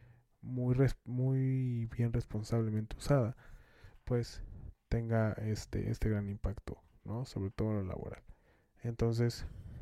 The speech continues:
la, la otra cuestión que creo que a muchos de nosotros nos falta es precisamente el decir o aprender a decir que no. No, no, no, no, no.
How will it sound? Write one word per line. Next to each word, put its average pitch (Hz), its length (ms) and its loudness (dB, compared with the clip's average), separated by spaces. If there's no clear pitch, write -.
la, 104 580 4
la 110 160 0
otra 123 520 2
cuestión 120 480 -4
que 98 320 -4
creo 110 260 0
que 110 160 -2
a 104 60 0
muchos 104 560 -4
de 98 80 -10
nosotros 107 480 -4
nos 127 160 -4
falta 110 400 -4
es 113 160 -4
precisamente 107 880 -4
el 113 220 2
decir 104 420 0
o 117 100 0
aprender 101 420 -2
a 95 40 -2
decir 95 360 -6
que 98 120 -6
no. 92 160 -14
No, 110 440 -2
no, 101 260 -4
no, 95 220 -8
no, 95 220 -12
no. 90 260 -16